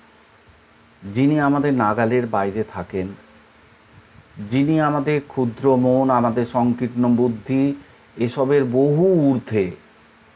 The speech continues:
তিনি হলেন ঈশ্বর। তাকে পাওয়া আমাদের সাধ্যাতীত। তবে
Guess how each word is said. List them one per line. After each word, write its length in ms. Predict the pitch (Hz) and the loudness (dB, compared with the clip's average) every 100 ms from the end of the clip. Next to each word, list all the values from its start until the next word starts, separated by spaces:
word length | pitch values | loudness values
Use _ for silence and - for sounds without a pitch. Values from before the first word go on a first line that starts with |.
| _ _ _ _ _ _ _ - _ - _ - | _ _ _ _ _ _ _ -20 _ -20 _ -8
তিনি 280 | 117 110 135 | -2 0 0
হলেন 280 | 120 113 107 | -2 -4 -4
ঈশ্বর। 420 | 90 - 87 76 - - - - - - - - - _ _ - - _ - | -4 -6 -6 -8 -14 -20 -20 -20 -20 -20 -20 -20 -20 _ _ -20 -20 _ -10
তাকে 340 | 98 92 135 | -6 -4 -2
পাওয়া 580 | 120 107 104 110 113 98 - - - - - _ _ - _ _ - - - | -2 0 2 2 2 -2 -8 -20 -20 -20 -20 _ _ -20 _ _ -20 -20 -10
আমাদের 300 | 87 92 104 | -6 -4 -6
সাধ্যাতীত। 800 | - 95 98 - 104 95 82 - - - _ _ _ - _ - _ _ _ _ _ | -2 -2 -2 -2 -2 -4 -12 -14 -16 -20 _ _ _ -20 _ -20 _ _ _ _ _
তবে 380 | 107 104 101 90 | -2 0 0 -2